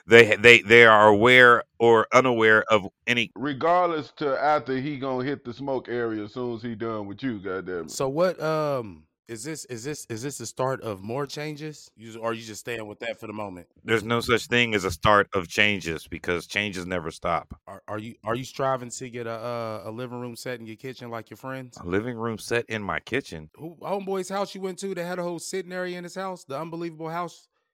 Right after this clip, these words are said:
Speaker 3: you said you felt like you were, you, you wasn't good enough to be in?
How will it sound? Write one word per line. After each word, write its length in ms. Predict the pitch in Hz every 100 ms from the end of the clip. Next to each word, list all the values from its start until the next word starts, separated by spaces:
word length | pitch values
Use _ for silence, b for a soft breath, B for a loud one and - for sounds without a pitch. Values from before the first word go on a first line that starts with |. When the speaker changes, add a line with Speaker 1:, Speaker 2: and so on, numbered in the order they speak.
| _
Speaker 3:
you 100 | 135
said 200 | - 160
you 80 | 147
felt 260 | - 160
like 220 | 156 151 160
you 80 |
were, 160 | 147 139
you, 260 | 135 147 127
you 160 | 127 143
wasn't 260 | 165 143
good 120 | 156
enough 240 | 160 165 156
to 60 |
be 260 | 143 170 175
in? 180 | 175